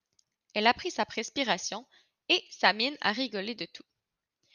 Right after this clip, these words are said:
Alors moi, je voudrais m'excuser parce que c'est vrai, quatre zéro, c'est un peu dur. Mais bon, quand on est plus fort, on est plus fort.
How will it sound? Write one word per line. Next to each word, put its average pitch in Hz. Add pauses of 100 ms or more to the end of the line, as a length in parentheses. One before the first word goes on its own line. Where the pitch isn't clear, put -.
(280)
Alors 226
moi, 302
je -
voudrais 220
m'excuser 202
parce 208
que 202
c'est 202
vrai, 233
quatre 269
zéro, 202
c'est 269
un 220
peu 202
dur. 190 (420)
Mais 226
bon, 190 (300)
quand 311
on 302
est 233
plus 247
fort, 214
on 226
est 233
plus 196
fort. 175